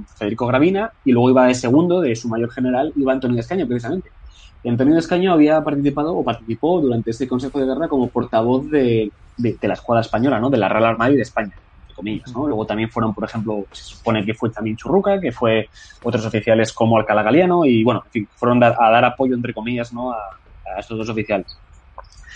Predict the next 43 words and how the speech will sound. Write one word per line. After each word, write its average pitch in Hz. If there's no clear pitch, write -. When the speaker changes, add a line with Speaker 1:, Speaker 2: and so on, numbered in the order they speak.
Speaker 1:
Y 120
que 139
sí 120
que 143
es 139
cierto 160
que 147
Escaño 143
había 127
expuesto, 131
bueno, 151
pues -
como, 101
como 95
era, 143
¿no? 170
Como 101
con 101
su 110
conducta 107
y 120
su 120
carácter 120
habitual, 127
pues 110
de 107
forma 110
muy 113
pausada 117
y 104
muy 104
razonable, 151
pues -
bueno, 110
que 98
no 101
era 101
simplemente, 110
no 110
era 110
el 110
mejor 113
momento 120